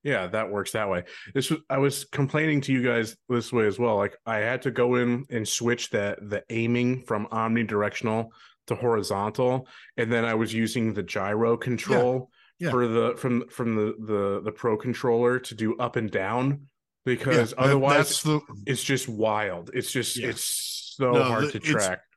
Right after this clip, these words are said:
Speaker 2: it's absolutely designed and, like, intended for gyro to, like, play some sort of role in, 'cause once you start using gyro to do something with your aiming, doesn't matter what, um, it becomes a lot,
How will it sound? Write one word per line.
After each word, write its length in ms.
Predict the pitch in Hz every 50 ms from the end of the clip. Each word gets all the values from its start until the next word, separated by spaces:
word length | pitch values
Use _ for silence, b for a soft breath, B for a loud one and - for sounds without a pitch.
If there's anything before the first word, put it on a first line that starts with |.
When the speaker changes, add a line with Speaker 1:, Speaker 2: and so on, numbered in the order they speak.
| _ _ _ _
Speaker 2:
it's 200 | - 156 135 143
absolutely 600 | 139 139 151 156 151 - 160 156 156 156 165 160 151
designed 760 | 147 143 139 120 113 117 117 117 117 117 110 110 110 107 104
and, 320 | - - 104 113 113 110 104
like, 140 | 110 110 - -
intended 640 | 120 120 113 - - 117 107 104 101 101 98 98
for 180 | - - 120 117
gyro 440 | 110 113 107 104 104 107 107 107 107
to, 140 | - - 117
like, 200 | 110 107 104 -
play 220 | - 123 113 110
some 280 | 107 - - 117 113 110
sort 280 | 107 - 120 113 107
of 140 | 110 107 101
role 420 | 110 113 110 107 107 104 107 110 107
in, 320 | 104 113 107 107 107 110 113
'cause 160 | - 139 127
once 240 | 131 143 147 135 -
you 80 | 175
start 240 | 147 - - 165 156 139
using 260 | 151 139 147 139 117
gyro 540 | 110 113 107 113 120 127 131 135 139 143 143
to 120 | - -
do 160 | 135 120 127 123
something 640 | 117 - - - 120 113 - 143 143 156 165 156 - -
with 160 | 147 147 139
your 160 | 139 147 151
aiming, 400 | 151 156 156 160 160 160 165 151 -
doesn't 180 | 131 120 120 113
matter 180 | 110 113 110
what, 340 | 104 104 98 95 113 123 131 _ _ _ _ _ _ _ _ _ _ _ _ _ _ _ _ _ _ _ _ _ -
um, 520 | 127 120 113 110 107 107 104 104 107 101 -
it 160 | - 131 113
becomes 320 | 147 131 - 147 135 123 117
a 40 | 131
lot, 380 | 117 113 117 113 113 110 107